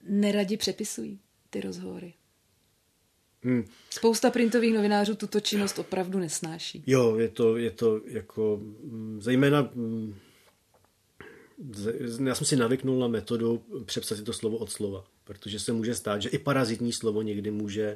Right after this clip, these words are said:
Speaker 2: eh, tomu, eh, rozhovoru dávat smysl, zejména pokud je symptomatický pro toho člověka, příznakový.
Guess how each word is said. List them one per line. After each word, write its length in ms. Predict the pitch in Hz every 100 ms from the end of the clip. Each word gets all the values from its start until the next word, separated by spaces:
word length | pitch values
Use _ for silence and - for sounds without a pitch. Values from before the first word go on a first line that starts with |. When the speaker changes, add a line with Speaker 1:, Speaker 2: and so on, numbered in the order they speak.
| - -
Speaker 2:
eh, 40 | 104 101 98 98 98 95 _ -
tomu, 400 | 104 107 101 101 - _ _
eh, 40 | 104 101 101 101 101 98 -
rozhovoru 420 | 98 98 101 104
dávat 260 | 98 98 104
smysl, 360 | 104 98 98
zejména 340 | 92 95 98 101
pokud 300 | - 92 104
je 160 | - 104 127 107
symptomatický 840 | 90 - 107 - 107 98 104 - 104
pro 120 | -
toho 180 | - 98
člověka, 400 | - 98 95 95
příznakový. 640 | - 107 95 92 95